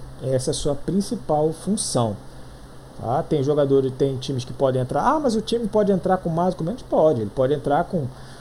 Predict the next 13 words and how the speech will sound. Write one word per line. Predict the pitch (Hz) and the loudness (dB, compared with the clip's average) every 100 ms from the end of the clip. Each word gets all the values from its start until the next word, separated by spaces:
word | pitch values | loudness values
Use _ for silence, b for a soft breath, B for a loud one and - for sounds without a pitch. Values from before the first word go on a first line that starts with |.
| B - | B -10
cinco | - 160 175 | -2 0 0
jogadores | 143 151 139 127 135 127 107 | 4 4 4 6 4 4 2
na | 127 | -2
linha | 120 120 | 0 -2
defensiva, | 113 156 226 202 190 165 170 B B B | -2 0 0 4 4 6 2 B B B
pode | 160 156 151 | 4 4 4
entrar | 135 135 131 127 | 0 2 0 0
com | 143 139 | -4 2
dois | 143 160 127 | 6 8 8
linebackers, | 127 165 196 185 170 151 123 | 4 2 6 6 6 0 -2
não | 147 | -2
tem | 196 202 | 0 0
problema, | 214 233 190 131 98 | 0 0 2 0 -6